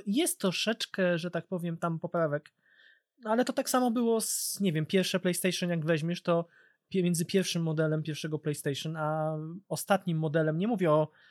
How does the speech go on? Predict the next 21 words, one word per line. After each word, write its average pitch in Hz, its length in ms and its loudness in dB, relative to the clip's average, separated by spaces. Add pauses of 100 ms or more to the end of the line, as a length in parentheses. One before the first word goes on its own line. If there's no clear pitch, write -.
(320)
nie 180 120 0
mówię 190 240 4
o 160 60 4
P 165 180 2
S 180 180 -2
One, 143 240 2
tylko 294 440 -4
zwykłego 415 480 -4
PlayStation, 165 640 0 (300)
to 190 100 -12
przecież 233 340 -2
zmieniało 262 440 2
się - 120 -6
tam 262 120 -2
wszystko. 160 560 -4
Układ, 196 640 -2
y, 196 160 -4 (240)
tych, - 320 -4
y, 170 400 -2
wewnątrz, 170 760 -2
y, 170 260 -2